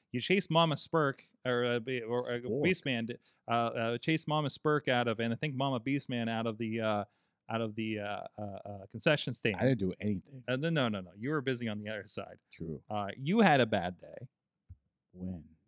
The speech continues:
Speaker 1: That, that
Speaker 2: That
Speaker 1: match.
Speaker 2: day?
Speaker 1: That match.
Speaker 2: I'm, I'm s-, yeah, it's still a little, like, fuzzy on that day.
Speaker 1: Yeah, well, well, they broke your, your ankle
Speaker 2: I
Speaker 1: or
Speaker 2: mean, they,
Speaker 1: knee
Speaker 2: they
Speaker 1: or
Speaker 2: hurt me, yeah. I
Speaker 1: they hurt
Speaker 2: couldn't,
Speaker 1: your
Speaker 2: I
Speaker 1: leg.
Speaker 2: wasn't allowed to come back there 'cause
Speaker 1: They
Speaker 2: of
Speaker 1: hurt your
Speaker 2: glass.
Speaker 1: leg.
Speaker 2: They hurt my leg.
Speaker 1: So
Speaker 2: Hey,
Speaker 1: on,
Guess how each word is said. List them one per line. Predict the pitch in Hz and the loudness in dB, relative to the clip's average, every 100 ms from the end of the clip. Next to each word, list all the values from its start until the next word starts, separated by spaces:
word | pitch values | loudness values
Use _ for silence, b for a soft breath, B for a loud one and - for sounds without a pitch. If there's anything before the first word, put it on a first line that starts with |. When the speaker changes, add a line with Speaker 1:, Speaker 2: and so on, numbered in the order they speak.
| _ _ _ _ _ _ 123 | _ _ _ _ _ _ -8
Speaker 1:
That, | 123 - | -4 0
that | |
Speaker 2:
That | 101 | 2
Speaker 1:
match. | 143 104 107 | 4 4 2
Speaker 2:
day? | 127 | 0
Speaker 1:
That | 127 131 | -2 -2
match. | 156 135 - | -2 -4 -4
Speaker 2:
I'm, | - 202 - | -4 -4 -6
I'm | |
s-, | 113 - _ | -12 -14 _
yeah, | 107 92 | -4 -2
it's | 87 - | -4 -2
still | 107 | -2
a | 92 | -2
little, | 80 78 - | -6 -10 -14
like, | - - _ _ _ _ _ _ _ _ _ _ _ _ | -16 -18 _ _ _ _ _ _ _ _ _ _ _ _
fuzzy | - 82 76 | -4 -4 -6
on | 67 | -12
that | - - | -14 -20
day. | 65 - _ - | -20 -20 _ 2
Speaker 1:
Yeah, | 220 | 6
well, | 131 131 127 - 120 | 6 4 -2 -6 -16
well, | 120 120 120 | -6 -2 0
they | 123 | 0
broke | 117 127 165 | 2 2 2
your, | 151 139 123 113 - 117 | 0 -2 -2 -6 -12 -8
your | 107 104 _ _ | -8 -8 _ _
ankle | 123 165 175 147 | 0 0 0 0
Speaker 2:
I | 139 | 2
Speaker 1:
or | 143 | 4
Speaker 2:
mean, | 139 127 | 2 2
they, | 131 | 2
Speaker 1:
knee | 196 180 | 4 8
Speaker 2:
they | 151 | 8
Speaker 1:
or | |
Speaker 2:
hurt | 147 143 101 | 10 8 6
me, | 98 | 2
yeah. | 98 95 87 | 0 0 -2
I | |
Speaker 1:
they | 120 | 2
hurt | 113 175 | 4 6
Speaker 2:
couldn't, | 202 | 6
Speaker 1:
your | |
Speaker 2:
I | 156 | 12
Speaker 1:
leg. | 139 | 12
Speaker 2:
wasn't | 180 170 165 | 12 12 10
allowed | 143 135 | 8 6
to | 123 | 4
come | 123 104 | 4 4
back | 98 90 | 2 -2
there | 85 85 | -8 -10
'cause | - | -2
Speaker 1:
They | 123 | 0
Speaker 2:
of | 127 | 2
Speaker 1:
hurt | 151 165 | 2 2
your | 185 | 2
Speaker 2:
glass. | 156 | 4
Speaker 1:
leg. | 110 110 127 - | 6 4 0 -6
Speaker 2:
They | 104 | -6
hurt | 101 | -2
my | 120 | -4
leg. | 98 80 78 _ - | -4 -8 -14 _ 4
Speaker 1:
So | 127 | 10
Speaker 2:
Hey, | 170 | 10
Speaker 1:
on, | 151 | 10